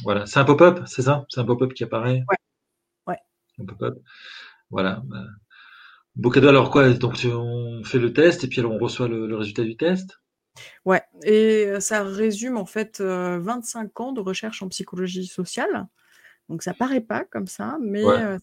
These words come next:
Speaker 2: c'est très, très poussé. Et, euh, et ça permet vraiment d'apprendre à mieux communiquer avec soi et à mieux communiquer avec les autres. Savoir qu'est-ce qui fonctionne mal chez nous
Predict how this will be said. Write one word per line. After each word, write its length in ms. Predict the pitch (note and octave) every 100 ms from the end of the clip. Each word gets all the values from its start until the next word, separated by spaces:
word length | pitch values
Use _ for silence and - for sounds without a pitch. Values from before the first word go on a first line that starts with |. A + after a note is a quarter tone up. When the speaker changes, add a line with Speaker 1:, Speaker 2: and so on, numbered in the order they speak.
| -
Speaker 2:
c'est 240 | G3 F#3+
très, 200 | - C4
très 220 | B3+ - A3
poussé. 460 | G#3+ G3 C#4 F#4+ - - - - -
Et, 380 | G#3 A3+ A3+ -
euh, 460 | G#3 G#3 G3+ G3+ G3 - _ _ _ _ - -
et 100 | G3
ça 180 | G3+
permet 380 | G3 G3+ G3+ B3
vraiment 580 | A3 G#3+ G#3+ B3 C4+ - -
d'apprendre 840 | F#3+ A#3 A#3 - C4 C#4 C#4 C#4 -
à 120 | G3+
mieux 220 | G#3 A#3
communiquer 520 | A3+ G#3+ G#3+ G#3 A#3
avec 180 | G3 F3+
soi 420 | - G#3+ A3+ B3
et 60 | G#3+
à 60 |
mieux 180 | F#3 G3
communiquer 400 | G3 G3 G3 F#3+
avec 180 | G3 F#3
les 160 | F#3 F3+
autres. 220 | F3 _ - - - -
Savoir 560 | G3 F#3+ A3+ A#3 A3+ - _ _ _ _
qu'est-ce 300 | - B3+ -
qui 180 | - B3
fonctionne 640 | A3+ - B3 - C4 A#3+
mal 240 | A#3+ B3 A3+
chez 240 | - G#3+
nous 240 | G#3 C#4